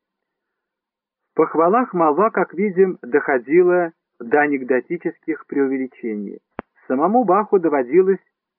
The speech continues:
опровергать иные слухи, но ведь и они вырастали из каких-то зерен правды. Пустили было слух, что старый Бах, а отцу нескольких детей едва перевалило тогда за тридцать,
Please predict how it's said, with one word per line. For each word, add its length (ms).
опровергать 720
иные 440
слухи, 460
но 160
ведь 280
и 40
они 320
вырастали 760
из 180
каких-то 800
зерен 540
правды. 540
Пустили 440
было 400
слух, 240
что 260
старый 320
Бах, 420
а 160
отцу 400
нескольких 760
детей 460
едва 380
перевалило 560
тогда 460
за 180
тридцать, 580